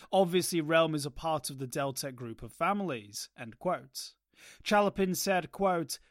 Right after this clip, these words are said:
"People could not get insurance.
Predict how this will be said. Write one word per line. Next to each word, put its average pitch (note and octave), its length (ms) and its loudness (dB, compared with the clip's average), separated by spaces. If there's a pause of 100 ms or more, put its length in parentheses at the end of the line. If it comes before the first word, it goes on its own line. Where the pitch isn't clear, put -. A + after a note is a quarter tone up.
"People A3 400 -4
could F3 220 -6
not D3+ 300 -4
get B2 280 -6
insurance. C3+ 960 -6